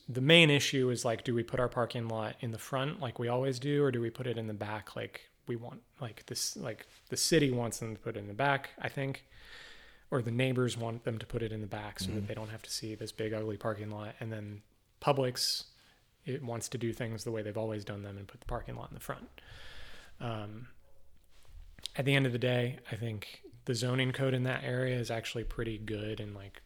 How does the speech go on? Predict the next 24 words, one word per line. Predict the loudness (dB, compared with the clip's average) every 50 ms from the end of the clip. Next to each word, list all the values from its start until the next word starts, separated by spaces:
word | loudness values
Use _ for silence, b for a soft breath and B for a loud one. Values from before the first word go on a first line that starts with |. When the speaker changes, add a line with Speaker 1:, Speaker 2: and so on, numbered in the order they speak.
| -16
Speaker 1:
progressive | -12 -10 -6 -6 -6 -4 -4 -4 -4 -4 -4 -6 -6
and, | -8 -8 -8 -8 -10 -10 -10 -8
and | -8 -8 -8 -10 -12 -14 _ _ -16
takes | -12 -10 -8 -6 -6
care | -6 -4 -2 -2
of | -2
a | -2
lot | -2 -2
of | -2
those | -2 -4 -6 -6
problems. | -6 -6 -4 -4 -4 -4 -4 -4 -2 -2
So | -2 -2
I'm | -2 -4
not | -4 -4 -4 -6 -8 _ _ _ -20 _ _ _ _ _ _ _ _ -6 -4
necessarily | -2 -2 0 -2 -2 -2 -4 -4 -4
worried | -4 -4 -4 -2 -2 -4
about | -2 -2 -2 -2 -2
it. | -4 -6 -8 B B B B B B B B B B B B B B _ _ _ 4
We'll | 6 8 8
see | 10 10 8 10
how | 10 8 8
it | 8
ends | 6 4 4 4
up | 4 4 2 2 -2 -6